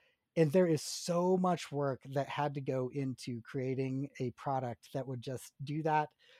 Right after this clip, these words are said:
and be able to say it that simply to, uh,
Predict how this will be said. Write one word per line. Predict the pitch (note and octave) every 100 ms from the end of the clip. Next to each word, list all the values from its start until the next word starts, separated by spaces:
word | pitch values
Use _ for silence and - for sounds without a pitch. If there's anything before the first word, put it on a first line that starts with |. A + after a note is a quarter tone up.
| _ -
and | C#3
be | D3 D#3
able | D3+
to | B2+
say | - D#3 C#3+
it | C3+
that | C#3 C#3 -
simply | - D#3 - C3+ B2 B2 - _ _ _ -
to, | E3 C#3+ D3+
uh, | D#3+